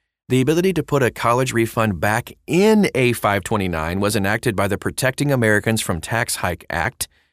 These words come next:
in twenty fifteen, or path Act. The recontribution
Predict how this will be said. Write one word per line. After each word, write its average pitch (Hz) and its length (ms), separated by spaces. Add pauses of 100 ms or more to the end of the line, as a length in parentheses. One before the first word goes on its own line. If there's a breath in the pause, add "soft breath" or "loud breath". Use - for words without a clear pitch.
(160)
in 110 180
twenty 120 300
fifteen, 98 720 (220)
or 104 320 (240)
path 135 560 (340)
Act. - 400 (760)
The 123 80
recontribution 175 1000